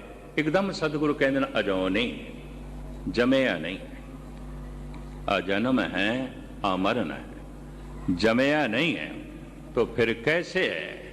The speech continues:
ਸੈਭੰ। ਸੰਸਕ੍ਰਿਤ ਦਾ ਸ਼ਬਦ ਹੈ ਸਵੈੰਭੂ, ਆਪਣੇ ਆਪ ਤੋਂ ਪ੍ਰਭੂ ਹੋਇਆ,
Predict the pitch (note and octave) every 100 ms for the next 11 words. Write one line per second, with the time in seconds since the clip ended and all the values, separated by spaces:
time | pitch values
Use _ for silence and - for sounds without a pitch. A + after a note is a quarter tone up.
0 | - - D#3+ F#3+ F#3 B2 F#2 D2+ - -
1 | - - - - - - - - - -
2 | - - - - - - - C3 B2 -
3 | D3 D#3 D3+ E3 - B2 A2 A2+ B2 C3
4 | - A#2 A#2 C3+ A#2 E2 G2+ B2+ E2+ D2+
5 | A#2 A#2 C3+ C3 - G2 A2+ A#2+ - A2+
6 | - G#2 F2+ - A#2+ G#2 D#2+ D2+